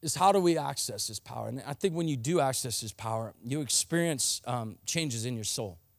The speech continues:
Like Paul says, "That the eyes of your heart may be enlightened." And I, I, that's what I'm <laughs> excited for, is that we as a church would, um,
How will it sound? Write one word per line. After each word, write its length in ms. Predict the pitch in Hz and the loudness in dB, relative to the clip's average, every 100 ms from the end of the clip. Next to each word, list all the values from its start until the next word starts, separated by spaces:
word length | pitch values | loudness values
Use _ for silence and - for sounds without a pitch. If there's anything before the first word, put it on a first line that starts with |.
| _ _ _ _ _ _ _ | _ _ _ _ _ _ _
Like 160 | 127 110 - 82 _ | -6 -6 -12 _ _
Paul 140 | 147 | -2
says, 200 | 139 131 | -2 -4
"That 200 | 107 131 | -6 -8
the 120 | 123 117 | -8 -6
eyes 360 | 127 151 127 | 0 0 0
of 120 | 131 107 | -4 -4
your 140 | 113 | -8
heart 560 | - - 110 - - - _ _ _ _ _ _ | -10 -8 -8 -8 -16 -18 _ _ _ _ _ _
may 140 | 120 127 | -10 -8
be 160 | 123 | -6
enlightened." 540 | 113 104 107 80 - - _ _ _ _ _ _ _ _ _ _ _ _ _ _ _ _ _ _ | -8 -10 -12 -16 -20 -20 _ _ _ _ _ _ _ _ _ _ _ _ _ _ _ _ _ _
And 80 | 160 | 0
I, 180 | 160 135 | 0 -4
I, 440 | - - - - - _ - | -8 -8 -8 -10 -18 _ -2
that's 340 | 185 233 - | 2 2 2
what 120 | 175 | 0
I'm 420 | 131 135 139 131 113 _ _ _ | -2 -2 -4 -6 -8 _ _ _
<laughs> 320 | _ _ _ | _ _ _
excited 580 | 135 - - - - - | 0 2 2 -2 -6 -10
for, 300 | - 98 - 113 - _ - - | -14 -16 -14 -16 -18 _ -20 -4
is 240 | 143 120 | -2 0
that 300 | 135 147 135 | 2 2 0
we 220 | 196 208 | 0 2
as 160 | 247 160 | 2 2
a 60 | 127 | -2
church 600 | - 185 165 - - - | -4 -4 -4 -6 -8 -8
would, 420 | 135 143 131 120 - | -4 -2 -2 -4 -8
um, 360 | 127 117 101 | -6 -6 -8